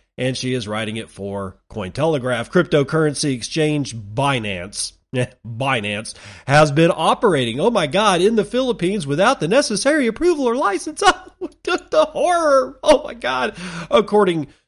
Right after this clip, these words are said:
to the local securities regulator, the Philippines Securities and Exchange Commission, their own S E C, has issued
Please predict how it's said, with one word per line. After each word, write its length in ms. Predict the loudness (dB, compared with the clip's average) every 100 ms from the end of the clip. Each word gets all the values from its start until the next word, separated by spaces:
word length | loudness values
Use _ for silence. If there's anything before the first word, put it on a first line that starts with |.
| _
to 160 | 0 2
the 100 | 4
local 360 | 4 2 0
securities 560 | -4 -4 -2 -2 -2 -4
regulator, 580 | -4 -2 -4 -4 -6 -12 _ _ _ _ -8
the 220 | 0 2
Philippines 760 | 4 4 4 2 2 0 -2 -4
Securities 540 | -4 -2 0 2 0 -4
and 60 |
Exchange 440 | -6 -2 -2 -2 -4
Commission, 440 | -6 -6 -4 -2
their 160 | -2 -2
own 220 | -2 -4
S 260 | -6 -6
E 140 | -6 -6
C, 320 | -6 -4 -2
has 180 | -2 -4
issued 460 | -4 -4 -4 -4